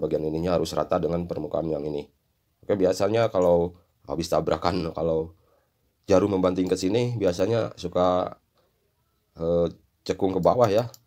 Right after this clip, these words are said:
Dan itu harus diratakan lagi, oke?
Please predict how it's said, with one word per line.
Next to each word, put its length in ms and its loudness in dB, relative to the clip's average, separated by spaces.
Dan 160 -2
itu 160 0
harus 240 -2
diratakan 1120 -2
lagi, 320 -2
oke? 200 -2